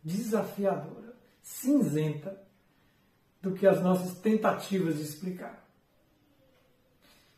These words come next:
Por isso a gente tem que ter muita cautela, muita disposição para ouvir, para ler, para aprender.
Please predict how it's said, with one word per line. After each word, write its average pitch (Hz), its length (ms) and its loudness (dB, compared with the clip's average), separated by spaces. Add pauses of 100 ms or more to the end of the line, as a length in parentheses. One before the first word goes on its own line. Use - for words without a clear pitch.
(320)
Por 196 120 2
isso 233 220 2
a 220 60 6
gente 220 240 -2
tem 196 120 2
que 185 60 -2
ter 190 100 4
muita 196 380 6
cautela, - 520 -10 (360)
muita 233 560 4
disposição 156 760 -2
para 156 140 0
ouvir, 151 420 0 (240)
para 175 160 2
ler, 165 500 0 (640)
para 170 220 0
aprender. 170 580 -8